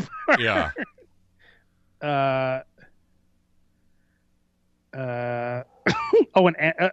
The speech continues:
Speaker 1: an ampersand.
Speaker 2: And the end symbol.
Speaker 1: An ampersand. That's what it's called.
Speaker 2: Okay.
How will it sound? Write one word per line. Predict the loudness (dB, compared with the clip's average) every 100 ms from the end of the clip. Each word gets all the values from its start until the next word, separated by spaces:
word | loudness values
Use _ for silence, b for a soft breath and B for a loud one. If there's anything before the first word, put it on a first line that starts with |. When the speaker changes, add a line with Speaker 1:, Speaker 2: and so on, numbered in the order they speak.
| 0
Speaker 1:
an | -2 -2
ampersand. | 0 0 -4 -8 -10 -12 -14 -20 -20 _ _ _ _ _ _ _ -20 -20 -20 _ -18 -18 -18 -20 -20 -20 -20 -20 -4
Speaker 2:
And | 2 4
the | 4
end | 4 4 2
symbol. | -4 -6 -6 -10 -12 _ _ _ _ _ _ _ _ _ _ _ _ _ _ _ _ -4
Speaker 1:
An | -4 -4
ampersand. | 0 0 0 -2 -4 -10 -12 -12 -10
That's | -10 -10
what |
it's | -18
called. | -18 -20 -20 _ _ -14
Speaker 2:
Okay. | -12 -12 -10 -8 -8